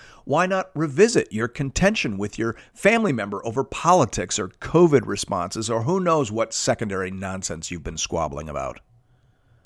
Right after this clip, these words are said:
Why not be reconciled for the sake of your own soul and for the sake of the younger believers watching on?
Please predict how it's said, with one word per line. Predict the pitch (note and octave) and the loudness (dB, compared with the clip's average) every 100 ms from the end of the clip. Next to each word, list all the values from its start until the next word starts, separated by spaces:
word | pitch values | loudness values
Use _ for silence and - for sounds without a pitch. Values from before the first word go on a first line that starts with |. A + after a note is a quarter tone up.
| _ _ _ _ _ _ | _ _ _ _ _ _
Why | F2+ A#2 | -6 -4
not | C3 A#2 | -4 -2
be | A2+ | -4
reconciled | F#2 F2+ - D#2+ - B1 A1 G1+ - _ _ _ _ _ _ _ _ | -4 -8 -10 -10 -10 -10 -12 -16 -20 _ _ _ _ _ _ _ _
for | - | -10
the | G#2 | -6
sake | G2 D3+ D#3+ | -2 -2 -2
of | B2 | -2
your | A2+ | -4
own | F2+ E2+ D#2+ | -4 -8 -6
soul | - - A2 D2+ - _ _ _ _ _ _ _ _ - | -4 -4 -4 -6 -12 _ _ _ _ _ _ _ _ -12
and | F#2+ | -10
for | - A2 | -6 -6
the | G#2+ | -4
sake | - C#3+ F3 | -4 -2 -2
of | D3+ | -4
the | G#2+ | -6
younger | F#2 G2 G#2 G#2+ | -8 -6 -6 -4
believers | G#2 G2 F2 F#2 E2 E2+ F2+ - _ - | -6 -6 -6 -8 -8 -8 -8 -12 _ -14
watching | E2 C#2+ - - D2 - | -10 -8 -10 -12 -12 -16
on? | - B1 B1 A#1 A1 | -16 -12 -12 -12 -18